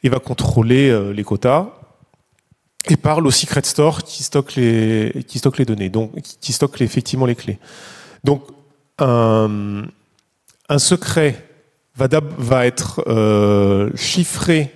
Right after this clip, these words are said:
ou déchiffré, suivant qu'on est en train de l'écrire ou de le lire, par la Project kek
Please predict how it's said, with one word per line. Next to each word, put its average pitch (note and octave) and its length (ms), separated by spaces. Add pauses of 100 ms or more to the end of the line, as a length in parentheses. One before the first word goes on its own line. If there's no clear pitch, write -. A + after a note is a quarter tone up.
ou A#2+ 80
déchiffré, C#3+ 580
suivant A2+ 640
qu'on - 160
est A2+ 40
en G#2+ 40
train B2 140
de A#2 60
l'écrire A#2 300
ou A2 60
de A2+ 60
le A2 80
lire, A2+ 240 (1000)
par - 680
la A#2+ 100
Project D3 540
kek - 480